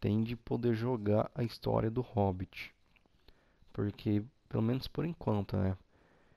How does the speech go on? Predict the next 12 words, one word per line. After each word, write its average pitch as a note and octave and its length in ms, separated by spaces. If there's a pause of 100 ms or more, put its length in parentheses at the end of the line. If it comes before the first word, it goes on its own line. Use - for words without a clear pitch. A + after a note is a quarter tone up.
(300)
Eles G2+ 240
não G2+ 400 (260)
quiseram G2 480
fazer G2 520
ainda G2 480 (500)
o A2 100
jogo G2 460
O A#2+ 120
Hobbit, A2 680 (760)
baseado G2 520
nos G2+ 240
filmes, C3 520